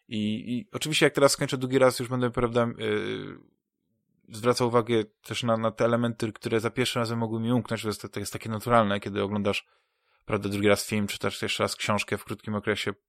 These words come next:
potem, no nie, to, to wyłapujesz, ale, ale uważam, że g-, no, znaczy być może to nie było takiego zamierzenia, żeby specjalnie robić, bo taka niepotrzebna jakieś za-, załadowanie treścią też nie jest ważne.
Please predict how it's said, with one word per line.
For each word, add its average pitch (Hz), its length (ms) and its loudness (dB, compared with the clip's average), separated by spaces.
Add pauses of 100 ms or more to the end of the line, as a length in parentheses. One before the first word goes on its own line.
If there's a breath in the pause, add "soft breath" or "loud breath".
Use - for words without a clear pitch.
(120)
potem, 110 260 -6
no 104 100 -6
nie, 104 160 -8
to, 101 120 -10
to 104 160 -10
wyłapujesz, 117 460 2
ale, 123 200 4 (760)
ale 113 140 2
uważam, 135 320 8
że 123 200 4
g-, 107 340 -8 (480)
no, 113 320 -2 (920)
znaczy - 280 0
być - 160 -2
może 208 160 4
to 196 80 4
nie 190 160 4
było 185 120 4
takiego 175 240 0
zamierzenia, 123 340 2
żeby 101 140 -2
specjalnie 101 420 -2
robić, 98 160 0
bo 131 100 -2
taka - 200 2
niepotrzebna 127 640 0
jakieś 123 320 -4
za-, 110 520 -10
załadowanie 127 480 2
treścią 127 300 -4
też 117 200 -4
nie 113 100 -2
jest 101 120 -2
ważne. 101 280 0